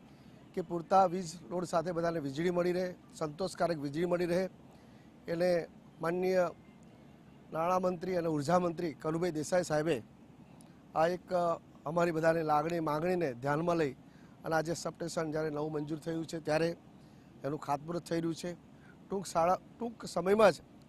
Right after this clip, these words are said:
આ તૈયાર થઈને આ વિસ્તારને લાભ મળશે.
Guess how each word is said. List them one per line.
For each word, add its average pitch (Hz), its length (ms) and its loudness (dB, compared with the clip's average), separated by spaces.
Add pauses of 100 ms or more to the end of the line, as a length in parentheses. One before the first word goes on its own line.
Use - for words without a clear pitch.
આ 170 240 4 (920)
તૈયાર 175 300 4
થઈને 180 300 -2
આ 175 100 2
વિસ્તારને 165 400 0
લાભ 147 240 4
મળશે. 165 340 -2